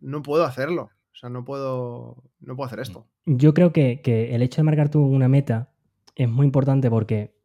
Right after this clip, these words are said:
Speaker 2: precisamente en perfiles, eh, como entiendo que es el tuyo, eh, Jaume, y, y opino que también es el mío, ¿no? Eh, en perfiles en los que cada día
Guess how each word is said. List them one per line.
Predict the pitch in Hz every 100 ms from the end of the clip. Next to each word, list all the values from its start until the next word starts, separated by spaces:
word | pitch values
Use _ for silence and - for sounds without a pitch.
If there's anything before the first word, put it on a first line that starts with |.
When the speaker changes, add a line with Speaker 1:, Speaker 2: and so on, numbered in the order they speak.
| _
Speaker 2:
precisamente | 120 113 160 165 170 165 110 104 -
en | 117 107
perfiles, | 110 - 147 143 101 - _ _ _ _
eh, | 135 113 113 113 110 110 110 110 _ 135 120
como | - 117 110 107 107 -
entiendo | 117 127 135
que | 143
es | 135
el | 131
tuyo, | 135 131 127 120 117 117 - _ - _
eh, | 120 113 113
Jaume, | 123 123 101 107
y, | - 120 107 107 107 104 104 104 104
y | 117 107 101 _
opino | 107 - 127 117
que | 110
también | 113 110
es | 110
el | 110
mío, | 117 113
¿no? | 120 - _ _ _
Eh, | 120 113 113 110
en | 120
perfiles | 120 113 147 127
en | 123
los | 113
que | - 113 110 _ _ _ _ _
cada | - 139 147
día | 143 147